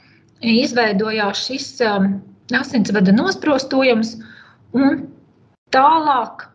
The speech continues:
mazākā vai lielākā smadzeņu reģionā nepieplūst, uh, asinis, tātad neaiziet līdz šiem smadzeņu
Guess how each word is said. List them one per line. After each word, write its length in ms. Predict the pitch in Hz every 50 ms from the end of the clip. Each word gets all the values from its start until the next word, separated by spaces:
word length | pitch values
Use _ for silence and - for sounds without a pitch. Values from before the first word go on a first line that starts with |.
| _ _ _ _ _ _ _ _ _ _ -
mazākā 760 | 226 220 226 262 330 392 349 330 277 240 226 - - 220 202
vai 140 | 185 196 190
lielākā 560 | 185 196 233 269 269 277 226 190 - - 208 185
smadzeņu 600 | 180 - 226 226 254 247 247 220 196 185 190 185
reģionā 540 | 269 330 320 285 294 277 240 226 220 220 202 190 -
nepieplūst, 1040 | 214 208 220 247 269 269 - 240 233 - - 202 220 220 208 208 - - - - 220
uh, 300 | 208 196 190 190 190 -
asinis, 680 | - 262 285 285 - - - 294 262 262 254 - - - - -
tātad 480 | - 240 233 233 233 - - - - -
neaiziet 880 | 202 208 247 285 311 311 285 247 233 208 196 240 247 226 233 - - - -
līdz 400 | - 214 226 220 196 - - -
šiem 300 | - - - 220 196 180
smadzeņu 480 | - 220 226 254 262 254 226 196 196